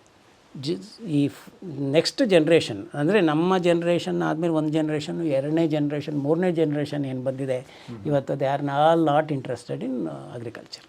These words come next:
Speaker 2: ಹೌದು.
Speaker 1: ಬರೀ ಶೋಕಿ ಬೇಕು,
Speaker 2: ಹ್ಮ್.
Speaker 1: ಇಲ್ಲ ಕುಡಿಬೇಕು, ಇಸ್ಪೀಟ್ ಆಡ್ಬೇಕು,
Speaker 2: ಹ್ಮ್.
Speaker 1: ಮೋಟರ್ ಸೈಕಲ್ ತಗೊಂಡು ಓಡಾಡ್ಬೇಕು.
Speaker 2: ಹೌದು.
Speaker 1: ಅವ್ರಿಗೆ ಅದು ತಗೊಳಕ್ ಆಗತ್ತಾ ಇಲ್ಲೋ ಗೊತ್ತಿಲ್ಲ, ಕೆಲ್ಸ ಮಾಡಕ್-,
Speaker 2: ಹ್ಮ್, ಹ್ಮ್.
Speaker 1: ಕೆಲ್ಸ ಮಾತ್ರ ಮಾಡ್ಬಾರ್ದು.
Speaker 2: ಹ್ಮ್.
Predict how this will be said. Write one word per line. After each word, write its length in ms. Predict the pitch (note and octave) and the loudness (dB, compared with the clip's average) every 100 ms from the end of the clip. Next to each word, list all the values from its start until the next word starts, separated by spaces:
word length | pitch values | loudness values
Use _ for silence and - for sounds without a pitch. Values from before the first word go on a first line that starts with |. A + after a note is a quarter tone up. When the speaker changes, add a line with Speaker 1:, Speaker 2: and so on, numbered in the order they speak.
| _ A2+ | _ -16
Speaker 2:
ಹೌದು. 280 | G#2 A2 _ _ _ _ _ _ _ _ _ - | -14 -18 _ _ _ _ _ _ _ _ _ 0
Speaker 1:
ಬರೀ 140 | F3 G#3 | 0 2
ಶೋಕಿ 360 | - D3 D3+ | -2 -2 -4
ಬೇಕು, 340 | G#2+ - - - _ - | -10 -12 -14 -20 _ -14
Speaker 2:
ಹ್ಮ್. 220 | A#2 G#2+ | -14 -12
Speaker 1:
ಇಲ್ಲ 140 | C3+ C3+ | -10 -8
ಕುಡಿಬೇಕು, 640 | - D#3 C#3+ A2+ A#2+ C3 _ _ _ _ _ _ _ _ _ _ _ _ _ _ _ _ _ _ C3+ | 0 2 2 -2 -8 -18 _ _ _ _ _ _ _ _ _ _ _ _ _ _ _ _ _ _ -14
ಇಸ್ಪೀಟ್ 340 | - D#3 D3+ | -2 0 0
ಆಡ್ಬೇಕು, 440 | A2 G#2 G#2 - | -6 -10 -14 -16
Speaker 2:
ಹ್ಮ್. 420 | - _ - A#2 G#2+ _ _ _ - | -20 _ -18 -16 -18 _ _ _ -2
Speaker 1:
ಮೋಟರ್ 280 | D3 D3+ C#3 | 0 0 -2
ಸೈಕಲ್ 320 | C3 B2 A#2+ | -6 -8 -8
ತಗೊಂಡು 280 | A#2 A#2+ A2+ | -8 -8 -8
ಓಡಾಡ್ಬೇಕು. 580 | A#2 A2+ G2+ G#2 - - _ _ | -8 -8 -10 -14 -16 -20 _ _
Speaker 2:
ಹೌದು. 220 | A#2 G#2+ - C3 | -10 -8 -10 -6
Speaker 1:
ಅವ್ರಿಗೆ 240 | C#3+ C3+ | -4 -2
ಅದು 300 | B2 C3 B2 _ | -4 -6 -10 _
ತಗೊಳಕ್ 300 | C#3 C3+ D3+ | -4 -2 -2
ಆಗತ್ತಾ 340 | C3 C#3 D3+ F3 | 0 -2 2 2
ಇಲ್ಲೋ 200 | D#3 C#3 | 2 0
ಗೊತ್ತಿಲ್ಲ, 280 | A#2+ A#2+ A#2+ | -6 -8 -6
ಕೆಲ್ಸ 240 | C#3+ D3+ | -4 -2
ಮಾಡಕ್-, 540 | F3+ A2+ - - - | -2 -4 -10 -20 -14
Speaker 2:
ಹ್ಮ್, 80 | B2+ | -12
ಹ್ಮ್. 140 | G2+ A2+ | -4 0
Speaker 1:
ಕೆಲ್ಸ 220 | C4+ D4+ | 2 2
ಮಾತ್ರ 280 | A3 B2 B3 | 0 -2 -6
ಮಾಡ್ಬಾರ್ದು. 800 | F3 G2 - _ _ _ _ A#2 | -6 -10 -16 _ _ _ _ -12
Speaker 2:
ಹ್ಮ್. 200 | A2 | -12